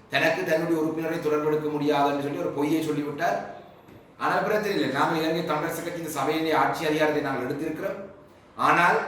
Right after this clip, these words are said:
தமிழ் மக்கள் விடுதலை புலிகள் கட்சியும் தேசிய மக்கள் சக்தியும் இணைந்து முன்வைத்த வேட்பாளரை கோவிந்தன் கருணாகரன் ஜனாவுடைய சங்கு சின்னத்திலே போட்டி போட்ட வேட்பாளர்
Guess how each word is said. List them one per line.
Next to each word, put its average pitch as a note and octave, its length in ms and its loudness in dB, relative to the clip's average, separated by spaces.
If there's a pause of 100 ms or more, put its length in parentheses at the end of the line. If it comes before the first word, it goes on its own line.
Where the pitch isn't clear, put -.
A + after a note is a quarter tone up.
(760)
தமிழ் F3 320 -2
மக்கள் F3+ 320 0
விடுதலை D#3+ 300 2
புலிகள் E3+ 360 -2
கட்சியும் E3+ 400 -2 (480)
தேசிய F3 380 2
மக்கள் E3+ 400 0
சக்தியும் D#3+ 460 0
இணைந்து E3 440 -2 (460)
முன்வைத்த G3+ 560 2
வேட்பாளரை D#3+ 640 2 (640)
கோவிந்தன் B2 460 0
கருணாகரன் D3+ 600 2
ஜனாவுடைய C#3+ 540 0
சங்கு C#3+ 320 -2
சின்னத்திலே C#3 460 -6
போட்டி C3 320 -6
போட்ட B2+ 300 -6
வேட்பாளர் B2+ 540 0